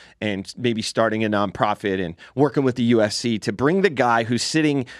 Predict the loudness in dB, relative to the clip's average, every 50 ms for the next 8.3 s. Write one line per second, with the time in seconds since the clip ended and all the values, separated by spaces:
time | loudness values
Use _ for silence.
0 | -20 -20 -6 -2 0 2 2 2 2 2 2 2 4 4 4 4 4 4 2 2
1 | 2 0 0 0 2 2 2 2 2 2 2 2 2 2 2 0 0 0 2 2
2 | 2 2 2 2 2 2 0 -2 -4 -2 0 0 0 0 -2 -2 0 2 2 0
3 | 0 0 0 0 2 2 2 0 0 0 0 2 2 2 2 2 0 -2 -4 -6
4 | -12 -20 -20 -16 -10 -10 -8 -2 0 2 2 2 2 2 2 2 2 2 0 -2
5 | -6 -10 -10 -8 -8 -6 -4 -4 -4 -4 -4 -4 -6 -2 0 0 0 0 -2 -4
6 | -2 0 0 0 0 0 0 -2 -2 -4 -8 -18 -20 _ _ _ _ _ _ _
7 | _ _ -4 -4 0 2 4 4 4 4 4 2 2 0 0 0 2 2 2 4
8 | 4 4 2 2 0